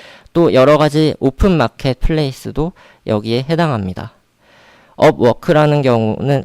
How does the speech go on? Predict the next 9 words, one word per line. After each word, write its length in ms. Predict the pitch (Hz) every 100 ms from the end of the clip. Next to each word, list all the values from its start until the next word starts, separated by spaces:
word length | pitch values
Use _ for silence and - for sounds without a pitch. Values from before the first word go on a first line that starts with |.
| -
업워크의 680 | - 147 - 120 - 156 143
경우에는 580 | 117 107 104 104 143 190 _ _ _
고용 360 | - 147 185 190
시장을 580 | 151 131 127 156 117 101 _ _
통합함으로써, 1040 | - 190 190 185 - 131 120 101 101 139 165 _ _ _ _ - -
어, 120 | - - - - 151 _ 165 170 _
그 200 | 127 110
고용주와 920 | - 147 160 160 151 120 117 147 175 - _ _ _
고-, 280 | _ -